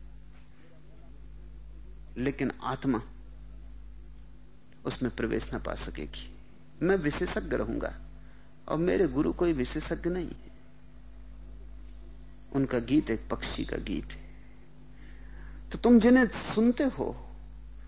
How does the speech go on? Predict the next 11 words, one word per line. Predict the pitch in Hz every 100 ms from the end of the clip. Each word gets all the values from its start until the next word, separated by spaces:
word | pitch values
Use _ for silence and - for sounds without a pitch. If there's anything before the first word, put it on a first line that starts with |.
| -
उनका | 180 214 214
गीत | 202 190 220
व्यवसाय | 170 185 196 220 214 202
है। | 139 - - - - - - - - - - - - - - - 208 - - - - - - - - - - - - - -
सुनने | 196 202 202
वाला | 220 233 196
खाली | - - 185 208 202
व्यर्थ | 147 196 214 190
बैठा | 160 147 -
है, | - - - - - - - - - - -
निष्क्रिय। | 156 175 - 214 196 135